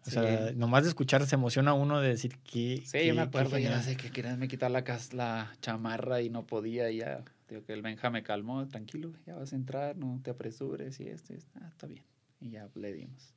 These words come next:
Speaker 1: Sí, porque de ahí parte el inicio de una carrera profesional
Speaker 2: Ujú.
Speaker 1: y dices, "Ya, ahora sí ya estoy del otro lado, ya, ya, ahora sí ya, ya
Speaker 2: Sí,
Speaker 1: toqué piso".
Speaker 2: mm, lo, lo haces, lo quieres hacer, pero también dices, "Tengo que hacer bien porque tengo que seguir jugando, no,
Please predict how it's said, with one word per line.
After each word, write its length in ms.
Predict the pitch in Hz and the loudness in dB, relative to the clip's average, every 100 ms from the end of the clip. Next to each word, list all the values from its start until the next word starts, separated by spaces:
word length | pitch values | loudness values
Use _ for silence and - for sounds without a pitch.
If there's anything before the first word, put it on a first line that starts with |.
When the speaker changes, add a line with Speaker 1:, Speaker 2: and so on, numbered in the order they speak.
| _ _ _ | _ _ _
Speaker 1:
Sí, 80 | 139 | -2
porque 280 | 160 123 107 | 0 0 4
de 80 | 110 | 4
ahí 60 | |
parte 360 | 127 127 139 156 | 6 4 4 4
el 100 | 147 | 2
inicio 320 | 117 110 123 | 2 -2 -4
de 60 | 131 | -4
una 160 | 113 120 | -4 -6
carrera 720 | 107 107 117 123 120 113 110 | -4 0 2 4 2 0 -2
profesional 640 | - - 107 131 107 110 | -6 -4 -2 0 0 0
Speaker 2:
Ujú. 80 | 131 | 2
Speaker 1:
y 40 | 113 | 4
dices, 340 | 110 95 - - - - _ _ | 2 -2 -8 -18 -20 -20 _ _
"Ya, 320 | - 92 98 - | 2 4 4 2
ahora 240 | - 113 135 | 4 8 8
sí 140 | 135 | 8
ya 100 | 143 | 6
estoy 220 | 143 160 | 6 8
del 180 | 151 156 | 8 8
otro 220 | 156 165 160 | 6 4 4
lado, 260 | 127 110 | 6 6
ya, 320 | 107 107 110 | 6 6 4
ya, 280 | 107 113 117 | 2 2 4
ahora 160 | 117 120 | 4 2
sí 180 | 123 113 | 2 4
ya, 220 | 110 - | 4 2
ya 100 | 127 107 | -6 0
Speaker 2:
Sí, 60 | |
Speaker 1:
toqué 200 | 170 190 | 4 4
piso". 340 | 127 120 113 123 | 4 2 2 0
Speaker 2:
mm, 120 | 135 131 - 131 | -6 -10 -6 0
lo, 160 | 131 | 2
lo 160 | 131 139 | 8 10
haces, 200 | 160 165 | 8 6
lo 120 | 170 | 2
quieres 200 | 156 165 | 2 2
hacer, 340 | 147 151 165 | 2 4 4
pero 140 | 180 156 | 4 2
también 180 | 139 135 | 4 2
dices, 220 | 131 131 | 0 -4
"Tengo 140 | 127 | -4
que 80 | 131 | -4
hacer 260 | 135 147 123 | 0 2 2
bien 260 | 127 175 | -2 -4
porque 400 | - 131 131 117 - _ _ | -6 -8 -6 -12 -14 _ _
tengo 180 | 117 120 | -12 -10
que 120 | - | -10
seguir 240 | 127 127 117 | -4 -2 -2
jugando, 400 | 107 113 196 139 | -2 -2 -2 -4
no, 240 | 123 123 | -4 -6